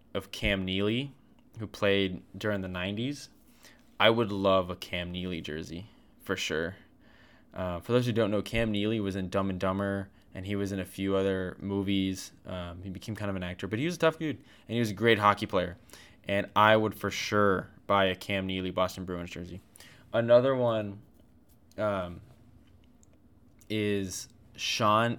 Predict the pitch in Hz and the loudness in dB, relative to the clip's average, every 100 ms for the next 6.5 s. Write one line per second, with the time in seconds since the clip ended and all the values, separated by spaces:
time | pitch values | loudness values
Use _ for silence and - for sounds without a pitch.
0 | - 98 104 95 90 87 - - - - | -2 0 0 -2 -6 -8 -16 -20 -20 -6
1 | 101 110 107 117 123 107 110 98 98 92 | -2 0 4 4 2 0 2 2 -2 -4
2 | 90 - - - - - - - 120 131 | -8 -16 -20 -20 -20 -14 -8 2 4 6
3 | 123 120 101 104 98 92 - - 98 98 | 4 2 2 0 0 -2 -6 -2 2 4
4 | 95 92 90 - - - - 95 92 87 | 2 0 -6 -12 -18 -20 -8 -4 -2 -4
5 | 85 87 - - - - - 104 101 95 | -8 -14 -18 -20 -20 -20 -14 -8 -6 -6
6 | - 113 107 104 98 | -2 2 4 4 2